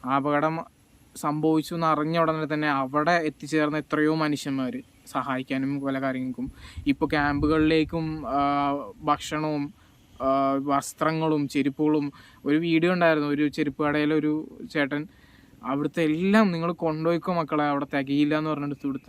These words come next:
എത്രയോ മനുഷ്യന്മാർ, എത്രയോ, എന്താ പറയുക, എനിക്ക് തോന്നുന്നു അവരെന്നെ കഷ്ടത്തിൽ കഴിഞ്ഞിട്ട് പോലും ഈ സങ്കടം കണ്ടിട്ട്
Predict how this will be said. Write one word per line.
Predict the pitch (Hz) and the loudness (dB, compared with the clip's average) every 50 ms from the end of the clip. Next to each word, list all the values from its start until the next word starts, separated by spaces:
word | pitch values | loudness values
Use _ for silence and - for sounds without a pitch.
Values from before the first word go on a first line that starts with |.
| 139 131 | -8 -10
എത്രയോ | - - 143 139 143 143 147 147 139 | -8 -10 -8 -6 -4 -4 -2 -2 -2
മനുഷ്യന്മാർ, | 131 131 127 - - 135 135 131 127 127 127 127 - 135 | -2 -4 -4 -6 -8 -6 -6 -6 -6 -8 -10 -12 -14 -16
എത്രയോ, | - _ - 135 143 143 147 147 147 151 156 156 - - - - - - - - - - - - - - - - 143 | -14 _ -8 -4 -2 -2 0 0 0 0 -2 -2 -6 -12 -20 -20 -20 -20 -20 -20 -20 -20 -20 -20 -20 -20 -14 -8 -6
എന്താ | 147 147 160 165 165 | -2 0 2 4 4
പറയുക, | 165 165 160 156 160 139 139 151 | 4 4 2 2 0 -2 -4 -4
എനിക്ക് | 156 156 151 165 175 | -4 -4 -2 -2 -2
തോന്നുന്നു | 175 175 185 185 170 156 | -2 -2 -2 -2 -2 -2
അവരെന്നെ | 147 156 156 165 175 180 202 190 | 0 0 0 0 2 0 0 0
കഷ്ടത്തിൽ | 202 180 - - 185 165 190 196 190 - | -2 -4 -4 -6 -6 -2 -2 -2 -2 -2
കഴിഞ്ഞിട്ട് | 190 180 175 175 180 180 175 208 180 | -2 -2 -2 -2 -2 0 0 0 2
പോലും | 180 175 170 180 175 170 160 | 0 0 0 -2 -2 -4 -6
ഈ | 151 - | -6 -4
സങ്കടം | 165 156 156 156 160 170 180 185 185 | -4 -4 -2 -2 0 0 2 0 0
കണ്ടിട്ട് | 175 160 160 151 - 143 | 0 -2 -2 -4 -4 -6